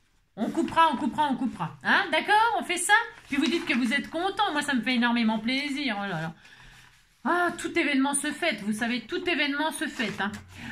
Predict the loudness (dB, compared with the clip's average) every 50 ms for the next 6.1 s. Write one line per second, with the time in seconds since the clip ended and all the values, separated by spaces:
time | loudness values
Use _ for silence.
0 | -2 0 2 2 2 2 0 0 -2 0 0 2 2 2 2 0 -2 -2 -2 0
1 | 0 0 0 0 0 -2 -2 -2 -2 -2 -2 -2 0 0 0 0 2 4 4 4
2 | 4 2 0 2 4 4 4 2 2 2 2 2 2 0 -2 -4 -2 -4 -4 2
3 | 2 2 2 2 0 -4 -4 -2 0 0 2 2 2 0 0 0 0 0 0 0
4 | -2 -2 -2 -4 -4 -2 0 0 -2 -2 2 4 6 8 8 6 4 0 0 0
5 | 0 0 0 0 0 0 2 2 2 2 2 0 -2 -2 -2 -4 -2 -2 -2 -2
6 | -2 -2